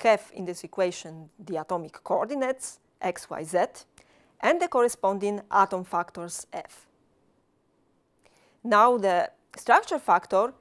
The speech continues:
is directly connected with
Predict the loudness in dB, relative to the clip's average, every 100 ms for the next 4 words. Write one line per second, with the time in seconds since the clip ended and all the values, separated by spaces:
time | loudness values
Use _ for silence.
0 | -16 -4 -2 0 -2 -4 -4 -6 -6 _
1 | -12 -10 -8 -8 -6 -6 -8 _ _ -8
2 | -8 -8